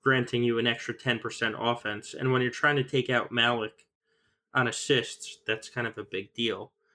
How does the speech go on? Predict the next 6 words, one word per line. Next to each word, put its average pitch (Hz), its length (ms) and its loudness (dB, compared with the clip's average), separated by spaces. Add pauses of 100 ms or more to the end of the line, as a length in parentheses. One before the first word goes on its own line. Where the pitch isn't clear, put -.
(440)
But, 123 160 4
um, 113 460 2 (1400)
the 135 140 2
big 139 420 0
key 113 540 0 (560)
to 123 400 0